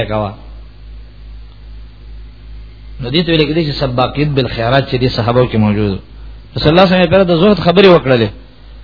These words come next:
یو لس صحابو سیرت کې دا راغلي دي. احادیثو کې دا دي چې درې کسانو، سیرت کې دي چې لس کسانو. مشوره وکړله، چېرته د دنیا خواص هم فاني ده او لږې ورځې دې ختمېږي. نو راځئ، کلکه مجاهده به کوو.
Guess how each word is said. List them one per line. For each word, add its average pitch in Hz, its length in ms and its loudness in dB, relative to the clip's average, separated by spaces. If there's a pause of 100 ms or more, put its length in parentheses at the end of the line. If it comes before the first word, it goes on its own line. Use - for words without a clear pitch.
(600)
یو 131 100 0
لس 151 180 -2 (100)
صحابو 170 340 -6
سیرت 175 380 -4
کې 170 60 -6
دا 156 140 -2
راغلي 123 340 -6
دي. 104 140 -10 (400)
احادیثو 156 360 -2
کې 170 100 -4
دا 190 100 2
دي 196 80 0
چې 175 160 0
درې 196 120 4 (100)
کسانو، 135 340 -4 (460)
سیرت 170 280 -2
کې 175 60 -4
دي 185 100 -4
چې 180 220 0
لس 170 140 2
کسانو. 110 460 0 (1160)
مشوره 143 380 4
وکړله، 135 420 2 (140)
چېرته 156 160 -2
د 160 140 0
دنیا 165 160 -2
خواص 160 220 -2
هم 160 100 -4
فاني 156 300 0
ده 131 120 0 (920)
او 117 60 -4
لږې 160 260 2
ورځې 185 240 2
دې 156 140 0
ختمېږي. 123 520 0 (1080)
نو 120 100 -4
راځئ، 139 300 0
کلکه 196 340 -4
مجاهده 131 440 0
به 117 120 -2
کوو. 98 220 -8